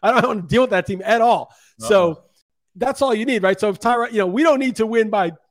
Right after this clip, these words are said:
Speaker 1: we don't need to cover. I wanna cover 'cause I'm eight and oh and it's my best bet. I wanna go nine and oh. But for this purpose, team of destiny, we don't need to cover. We just need to,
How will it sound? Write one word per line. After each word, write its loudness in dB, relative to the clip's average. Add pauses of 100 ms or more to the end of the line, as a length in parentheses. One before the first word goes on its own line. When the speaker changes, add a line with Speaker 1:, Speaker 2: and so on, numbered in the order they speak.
(120)
Speaker 1:
we -8
don't -6
need -10
to -8
cover. -4
I -4
wanna -4
cover -4
'cause -8
I'm -4
eight -6
and -8
oh 0
and -6
it's -18
my -10
best -6
bet. -4
I -6
wanna -6
go -6
nine -8
and -8
oh. -4 (760)
But 4 (960)
for -8
this -2 (140)
purpose, -2
team -2
of 0
destiny, 2
we -2
don't 2
need 0
to 0
cover. -6
We -8
just -8
need -8
to, -4